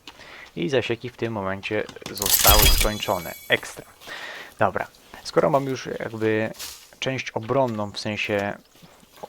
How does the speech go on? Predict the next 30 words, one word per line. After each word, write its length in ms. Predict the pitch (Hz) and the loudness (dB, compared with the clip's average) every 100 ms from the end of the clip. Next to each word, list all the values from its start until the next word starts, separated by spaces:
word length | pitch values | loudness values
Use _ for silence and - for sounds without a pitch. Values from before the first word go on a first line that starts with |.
| - | -10
e, 280 | 110 104 98 | -8 -6 -6
wytrzymałościową 720 | - - 120 110 110 - 123 | -6 -4 0 0 -2 0 0
mamy 220 | 107 107 104 | 0 -4 -2
zrobioną, 320 | 104 117 123 | -2 -2 -4
musimy 280 | 110 - 123 | -6 -6 -6
jeszcze 160 | - | -6
zrobić 240 | 110 107 - | -6 -8 -4
coś, 180 | 127 | -4
żeby 320 | 113 107 113 - - | -2 -2 -2 -2 -6
kontratakować 800 | 113 110 110 120 135 104 104 - - - - - | -6 -4 -2 0 2 2 2 -2 -6 -18 -18 -6
kanibali, 400 | 104 110 110 107 | -4 0 0 0
kiedy 180 | 107 104 | -2 -4
będą 260 | 101 101 101 - | -4 -6 -10 -14
tutaj 420 | 110 101 104 - - - - - - - _ - | -4 0 0 -2 -10 -20 -20 -20 -20 -20 _ -10
pod 220 | - 113 | -6 -4
naszymi 300 | 110 - 113 | -4 -4 -4
murami, 440 | 113 120 104 95 101 | -2 2 2 0 -4
bo 80 | |
choć 200 | 98 104 | -6 -8
teraz 200 | - 117 | 0 0
murów 280 | 107 127 131 | 2 0 0
nam 100 | 117 | 2
raczej 260 | 107 - 110 | 0 0 -4
nie 80 | 110 | -6
zniszczą, 420 | 113 120 - 131 | -8 -6 -4 -2
to 120 | 107 | 0
jednak 280 | 110 113 107 | 0 0 -4
bramy 360 | 110 107 113 | 0 2 2
nadal 300 | 110 107 107 | 0 0 0
są, 280 | 104 104 104 | -2 -4 -4